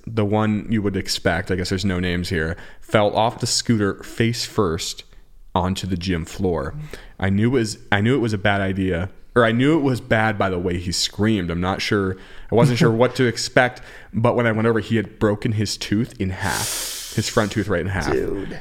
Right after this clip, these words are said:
Speaker 1: I felt terrible, but I was also thinking, not verbalizing this, "Follow the rules, idiot, and you would, and this wouldn't happen." <laughs>
Speaker 2: Dude, Hoodie Legs is like, you put your hands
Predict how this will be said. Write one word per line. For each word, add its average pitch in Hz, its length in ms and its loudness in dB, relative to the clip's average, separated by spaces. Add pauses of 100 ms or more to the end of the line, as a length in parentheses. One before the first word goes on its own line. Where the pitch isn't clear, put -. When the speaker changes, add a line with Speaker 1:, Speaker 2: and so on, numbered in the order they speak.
(160)
Speaker 1:
I 101 80 0
felt - 280 2
terrible, 117 420 2
but 98 120 2
I 98 60 2
was 101 240 0
also 113 320 2
thinking, 104 560 0 (480)
not 101 200 2
verbalizing 110 580 2
this, 87 280 -2 (480)
"Follow 117 360 2
the 120 100 2
rules, 113 360 0
idiot, 101 320 0
and 107 140 0
you 104 100 0
would, 98 240 -2
and 107 120 0
this - 160 -4
wouldn't 101 220 -2
happen." 120 380 2 (300)
<laughs> - 300 -4
Speaker 2:
Dude, 143 440 4 (560)
Hoodie 151 320 4
Legs 165 280 4
is 139 160 -2
like, 123 260 4 (260)
you 131 160 4
put - 300 2
your 120 160 4
hands 123 840 0